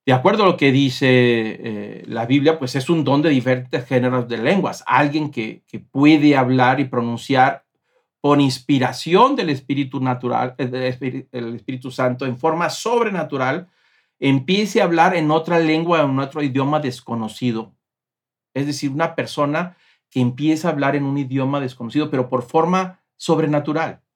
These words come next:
Una persona que es políglota y que habla cinco, seis o siete idiomas no es un don de lenguas. Ese es un políglota. Se le facilita el aprendizaje de las lenguas.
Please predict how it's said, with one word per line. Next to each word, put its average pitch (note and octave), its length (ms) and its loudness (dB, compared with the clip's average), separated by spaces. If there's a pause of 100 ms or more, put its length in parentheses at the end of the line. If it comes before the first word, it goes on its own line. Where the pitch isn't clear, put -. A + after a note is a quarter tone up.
(920)
Una G#3+ 260 4
persona G3 420 2
que F#3+ 240 6
es G3 140 -2
políglota F#3+ 680 2
y C#3+ 80 -4
que D3+ 140 2
habla F#3 320 2
cinco, F#3 360 -2
seis F3+ 300 0
o C3+ 80 -6
siete F3+ 300 -2
idiomas F#3 480 2
no F#3+ 280 6
es F#3 200 0
un F3+ 120 4
don E3 200 0
de D#3+ 120 0
lenguas. D#3+ 460 -4 (1300)
Ese A#2 240 -10
es D#3+ 160 -10
un A2+ 80 -12
políglota. D3 580 -6 (960)
Se - 160 -20
le A2 100 -10
facilita C3 540 -2
el C3+ 60 2
aprendizaje B2 580 -2
de A2+ 80 -6
las A2 160 -10
lenguas. B2+ 400 -8